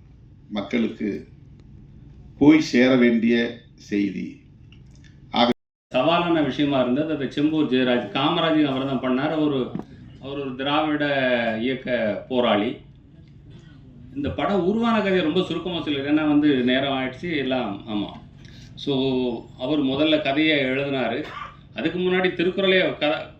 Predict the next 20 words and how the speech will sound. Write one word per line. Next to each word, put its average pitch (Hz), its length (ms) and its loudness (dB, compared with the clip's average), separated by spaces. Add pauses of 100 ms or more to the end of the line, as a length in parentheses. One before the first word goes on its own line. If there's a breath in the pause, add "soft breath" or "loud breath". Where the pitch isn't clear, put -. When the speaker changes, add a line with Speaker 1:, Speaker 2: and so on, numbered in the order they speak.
(140)
Speaker 2:
படமா 160 340 -2
பண்ணுங்கன்னு 190 500 0
ஒரு 165 100 -4
ஆள் 160 160 0
வேண்டுகோள் 147 360 2
வச்சார், 107 300 -4 (380)
ஒரு 120 160 -10
பெரிய 160 260 2
பொறுப்பா 165 360 -4
வச்சார். 143 320 -2
இது 135 120 -2
எப்படி 165 240 -6
ஆயிரத்தி 160 420 -2
முன்னூத்தி 156 340 0
முப்பதை 156 280 -2
வந்து 151 240 2
எப்படி 139 180 -4
படமாக்க 139 420 0
முடியும் 123 260 -2
அப்படின்ட்டு. 98 340 -8